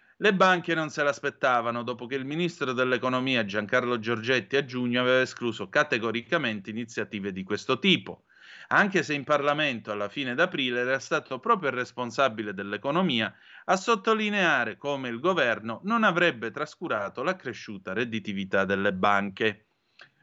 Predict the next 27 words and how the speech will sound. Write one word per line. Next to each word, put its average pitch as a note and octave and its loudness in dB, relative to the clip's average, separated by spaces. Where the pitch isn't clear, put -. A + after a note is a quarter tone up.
Ieri G3 6
Giorgetti D#3+ 0
non C#3+ -4
ha C#3 0
parlato C3+ 2
direttamente, A#2+ -6
ma G3+ 2
ha G3+ 2
partecipato F3+ 2
a A#2+ -2
una A#2+ -4
riunione B2 -4
della A2 2
Lega A#2+ -2
e F#3 2
Matteo G3+ 2
Salvini C3+ 0
ha A2+ -2
postato A2+ -2
una C#3+ 2
foto G#2 -6
col G#2 -2
ministro. G#2 0
Come F#3 6
dire, D3 2
nessuna F#3 0
divisione. G#2+ -4